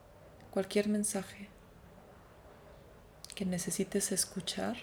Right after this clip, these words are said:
para tu crecimiento, para tu madurez y para tu desarrollo personal,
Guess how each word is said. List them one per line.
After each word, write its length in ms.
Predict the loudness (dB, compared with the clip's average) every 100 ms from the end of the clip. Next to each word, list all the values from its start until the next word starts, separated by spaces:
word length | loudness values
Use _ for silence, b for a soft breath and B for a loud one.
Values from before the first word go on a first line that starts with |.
| -10 -18 -18 -20 B B -20 -6
para 240 | -2 -2
tu 100 | -2
crecimiento, 800 | -2 -2 0 2 2 2 0 -2 -4 -8 -16 -6
para 180 | -2 -2
tu 100 | 0
madurez 600 | 2 2 2 2 2 -2 -4
y 40 |
para 220 | 0 0
tu 140 | 2 2
desarrollo 580 | 2 2 2 4 2 0
personal, 520 | -2 -2 0 0